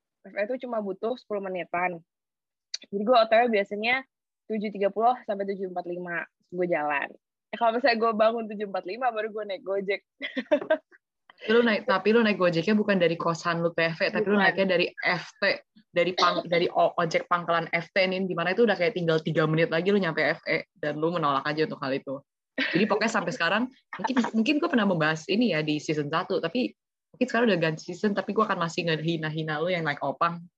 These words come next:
Speaker 2: dari F T sih ke F E.
Speaker 1: Nah, gue tuh, nih, Jo,
Speaker 2: Udah,
Speaker 1: kalau
Speaker 2: udah, cukup,
Speaker 1: misalnya
Speaker 2: cukup.
Speaker 1: gue
Speaker 2: Mendingan
Speaker 1: naik
Speaker 2: lanjut, lu lanjutin cerita lo. Gak usah bela diri. Lanjutin cerita lo.
Speaker 1: Oke,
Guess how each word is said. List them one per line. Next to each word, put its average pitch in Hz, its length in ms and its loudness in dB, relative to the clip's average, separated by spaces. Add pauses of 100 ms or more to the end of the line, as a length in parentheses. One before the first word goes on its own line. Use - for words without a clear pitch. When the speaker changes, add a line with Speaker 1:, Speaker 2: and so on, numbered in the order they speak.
(160)
Speaker 2:
dari 147 320 0
F 147 160 -6
T - 240 -2
sih 147 160 -6
ke 135 240 -2
F - 80 -18
E. 135 160 -12
Speaker 1:
Nah, - 160 2
gue 240 240 6
tuh, 392 80 0 (320)
nih, 226 240 0
Jo, 196 240 2
Speaker 2:
Udah, - 80 -20
Speaker 1:
kalau 240 160 8
Speaker 2:
udah, 233 160 6
cukup, - 0 -
Speaker 1:
misalnya 262 320 4
Speaker 2:
cukup. 240 80 2
Speaker 1:
gue 190 80 0
Speaker 2:
Mendingan 202 160 4
Speaker 1:
naik 240 160 4
Speaker 2:
lanjut, 208 240 4
lu 233 80 8
lanjutin 190 480 2
cerita 165 320 4
lo. 156 240 4 (240)
Gak 160 160 4
usah 190 160 -2
bela 160 240 4
diri. 156 400 -2
Lanjutin 180 400 0
cerita 165 320 -4
lo. 156 240 -4
Speaker 1:
Oke, 254 220 -14